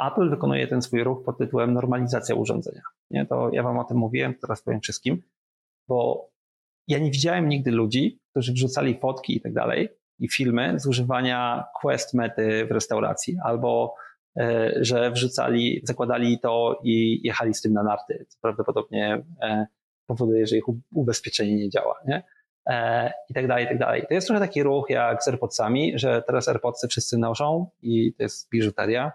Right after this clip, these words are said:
nie? Po prostu nawet jak nie rozmawiasz, to masz to w uszach. I tutaj trochę im się to udaje.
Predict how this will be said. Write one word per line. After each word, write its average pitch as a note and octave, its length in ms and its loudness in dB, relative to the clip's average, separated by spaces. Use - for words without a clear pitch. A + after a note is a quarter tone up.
nie? A#2+ 220 -2
Po B2+ 60 -2
prostu - 220 -4
nawet G#2+ 140 0
jak G#2 140 -4
nie A2+ 120 -2
rozmawiasz, A2 420 -2
to A2 80 -8
masz G#2 160 -6
to A2+ 100 -4
w A2+ 40 -2
uszach. A#2+ 420 -4
I - 60 -20
tutaj G3 440 0
trochę D#3+ 280 0
im C3 100 0
się B2+ 100 -2
to B2 120 -2
udaje. - 360 0